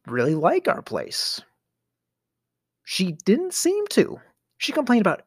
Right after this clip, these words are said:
everything humanly possible. She complained about the prices that never changed. Well, they went up over time, but she would complain about the exact same prices for a very long time anyway. She would complain, coming out saying,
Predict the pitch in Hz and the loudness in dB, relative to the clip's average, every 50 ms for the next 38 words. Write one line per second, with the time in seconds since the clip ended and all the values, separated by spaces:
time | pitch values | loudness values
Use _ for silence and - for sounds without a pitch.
0 | _ _ - - 196 226 226 233 214 226 226 208 - - 156 156 165 175 196 190 | _ _ -4 0 0 2 2 2 2 2 2 2 2 2 2 2 2 2 2 0
1 | - 269 330 330 - - 143 - 76 71 - _ _ _ _ _ _ _ _ - | 0 -2 -2 -2 -2 -4 -6 -6 -8 -10 -12 _ _ _ _ _ _ _ _ -8
2 | - - 170 165 131 - 147 139 143 139 139 139 139 135 143 123 - - 127 117 | -2 2 2 2 2 2 2 2 2 2 2 2 0 0 -4 -6 -2 0 0 0
3 | 120 123 - - 143 147 139 127 123 104 87 - _ _ _ _ _ _ _ _ | 0 -2 -4 -4 -4 -4 -6 -4 -6 -6 -6 -6 _ _ _ _ _ _ _ _
4 | _ - 107 113 117 117 120 120 117 - 120 113 104 107 110 123 180 220 - - | _ -10 -6 -4 -2 -2 -2 -2 -4 -4 -6 -6 -6 -6 -4 -4 -4 -4 -6 -8
5 | - - _ _ _ _ _ _ _ - 85 - - _ _ _ - 139 139 147 | -12 -14 _ _ _ _ _ _ _ -8 -8 -8 -8 _ _ _ 0 0 2 2
6 | 151 143 135 135 135 - - 139 127 120 123 110 - 117 104 110 117 - 110 104 | 2 2 2 0 0 -2 -4 -2 -2 -2 -2 -4 -2 -2 -2 -2 -2 -2 -2 -2
7 | - 117 107 104 - 120 120 139 135 120 117 113 117 123 113 - 117 117 139 135 | -4 -4 -6 -6 -6 -6 -4 -4 -4 -2 -2 -2 -4 -6 -6 -6 -6 -4 -2 -2
8 | 113 120 - - 113 113 107 123 107 107 - - 117 120 - - 113 113 107 113 | -2 -2 -2 -6 -8 -4 -2 -2 -2 -2 -2 -6 -6 -6 -4 -4 -4 -4 -4 -4
9 | 110 110 107 110 107 123 120 127 113 107 104 107 107 107 107 107 131 185 190 196 | -6 -4 -4 -6 -6 -6 -6 -6 -6 -6 -6 -8 -8 -8 -4 -4 -2 -2 -4 -6
10 | - _ _ - - - - - - - _ _ _ _ _ _ _ _ _ _ | -10 _ _ -20 -20 -20 -20 -20 -20 -20 _ _ _ _ _ _ _ _ _ _
11 | _ - - - 175 175 170 170 165 156 - 165 156 - 175 170 160 160 160 160 | _ -4 2 6 8 10 10 10 8 6 4 0 2 4 4 6 6 6 6 4
12 | 160 156 160 160 160 156 156 147 - 170 160 156 | 4 2 2 2 2 2 2 2 2 0 0 0